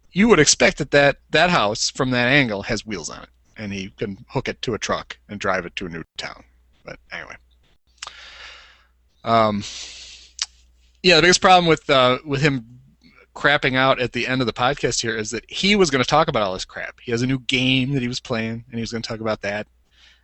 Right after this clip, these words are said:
And, um, two games, I think.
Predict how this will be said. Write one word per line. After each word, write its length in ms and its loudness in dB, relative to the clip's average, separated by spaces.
And, 340 -4
um, 380 -6
two 180 -2
games, 300 -4
I 60 -10
think. 420 -18